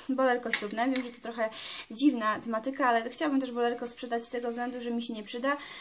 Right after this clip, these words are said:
A po co inwestować, jeśli chodzi o panny młode, przyszłe? Słuchajcie, nie inwestujcie w bolerka nowe, ponieważ to nie ma sensu. Ja dałam sto osiemdziesiąt złotych i teraz nie założyłabym go już nigdy.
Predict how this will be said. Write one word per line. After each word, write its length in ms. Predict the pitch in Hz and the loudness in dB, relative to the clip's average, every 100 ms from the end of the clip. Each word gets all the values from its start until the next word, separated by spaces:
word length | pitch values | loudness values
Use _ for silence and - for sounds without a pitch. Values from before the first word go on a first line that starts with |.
| - | -6
A 80 | 320 | -6
po 120 | 330 | -4
co 100 | 311 | 2
inwestować, 520 | 277 262 269 254 247 | 2 2 0 0 0
jeśli 200 | 240 240 | 0 0
chodzi 180 | 240 233 | 0 0
o 60 | 226 | -2
panny 320 | 233 240 233 | 0 0 0
młode, 300 | 233 233 233 | 0 2 4
przyszłe? 420 | 226 233 240 226 226 | 6 4 4 0 -2
Słuchajcie, 400 | 226 233 233 233 | -2 -2 -2 -4
nie 120 | 226 | -4
inwestujcie 440 | 226 233 233 226 | -4 -4 -4 -4
w 60 | 214 | -2
bolerka 360 | 220 233 233 | 2 2 2
nowe, 260 | 226 247 254 | 0 0 -2
ponieważ 320 | 247 233 226 | -4 -4 -4
to 80 | - | -6
nie 80 | 220 | -8
ma 120 | 214 | -6
sensu. 300 | 247 240 233 | -4 -2 -2
Ja 80 | 220 | -2
dałam 200 | 220 220 | 0 -2
sto 120 | - | -2
osiemdziesiąt 400 | 233 226 233 220 | -4 -2 -4 -2
złotych 320 | 254 262 240 | -2 -2 -6
i 80 | 202 | -8
teraz 300 | 202 208 202 | -6 -6 -8
nie 120 | 214 | -10
założyłabym 580 | 208 214 214 226 214 226 | -8 -6 -2 -2 -2 -4
go 120 | 220 | -8
już 240 | 220 - 247 | -10 -8 -6
nigdy. 300 | 208 196 | -4 -2